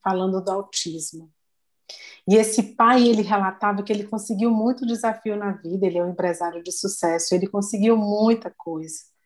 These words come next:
Mas até hoje ele não consegue ouvir do pai dele, que possui já, tem onze anos, a palavra pai, porque o filho não fala. E ele diz que todos os desafi-, desafios que ele já teve na vida, esse é um que ele ainda não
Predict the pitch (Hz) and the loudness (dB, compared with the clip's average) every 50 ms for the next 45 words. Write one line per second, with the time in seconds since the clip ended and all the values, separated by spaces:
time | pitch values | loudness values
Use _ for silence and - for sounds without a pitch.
0 | _ _ _ _ _ _ _ _ _ _ 202 214 214 240 233 233 - 294 294 262 | _ _ _ _ _ _ _ _ _ _ 0 4 4 4 4 4 4 4 4 4
1 | 226 208 208 214 220 226 226 220 202 208 214 214 208 - 233 226 - 220 208 202 | 4 2 2 2 0 0 0 -2 -4 -4 -6 -8 -6 -6 -8 -4 -2 -2 0 0
2 | 202 196 190 208 196 196 202 190 190 190 185 196 190 190 190 196 - - 202 208 | -2 -2 0 -2 -2 0 -2 0 -2 0 2 2 2 2 2 0 -4 -6 -8 -8
3 | - _ _ _ - 190 185 - - 185 180 175 - 180 175 170 170 - 196 190 | -8 _ _ _ 4 4 4 4 4 4 4 4 4 4 2 2 4 4 4 6
4 | 196 220 247 254 247 226 202 190 190 202 208 202 202 196 185 190 - - - - | 8 8 6 6 6 6 4 6 6 4 4 4 2 0 0 -4 -10 -14 -8 -8
5 | 190 - 196 196 196 202 202 214 226 240 - - 196 175 165 165 160 160 160 _ | -2 0 2 4 4 2 2 2 -2 -2 0 0 2 2 2 0 -2 -6 -10 _
6 | - 175 170 - 185 - - 190 180 180 180 175 175 - - 190 165 147 143 143 | -10 -8 -4 -4 -6 -4 -4 -6 -4 -4 -6 -6 -8 -10 -10 -8 -8 -6 -8 -8
7 | 143 143 _ _ _ _ _ _ _ _ _ _ - - - - - - - - | -12 -14 _ _ _ _ _ _ _ _ _ _ -20 -20 -20 -20 -20 -20 -20 -20
8 | - - _ - 190 196 202 202 202 202 220 220 208 - - 220 208 - _ 311 | -20 -12 _ 4 6 6 6 6 4 4 4 4 2 2 0 -2 -2 0 _ 4
9 | 330 359 - - - 311 302 311 302 294 285 - - 226 208 - 185 208 247 247 | 4 4 2 -2 -4 -2 2 2 2 2 0 -4 -4 -4 -4 0 2 2 2 4
10 | 214 240 247 247 - 214 196 196 - 214 202 190 196 190 185 - 190 180 175 185 | 2 0 0 0 -2 -4 -4 -4 -6 -8 -8 -6 -6 -6 -4 -4 -6 -6 -4 -6
11 | 175 175 170 180 214 220 220 196 202 - - _ 202 208 214 208 - 233 226 - | -8 -8 -4 -2 0 0 0 -2 -4 -8 -2 _ 4 4 4 4 0 -4 -6 -4
12 | _ 196 190 185 190 196 202 202 - 208 202 196 190 190 196 185 190 185 185 185 | _ -2 -2 0 0 -2 -2 0 0 0 2 2 2 0 0 0 0 -2 -2 -2
13 | 190 196 208 220 226 220 | -2 -2 -2 -4 -6 -8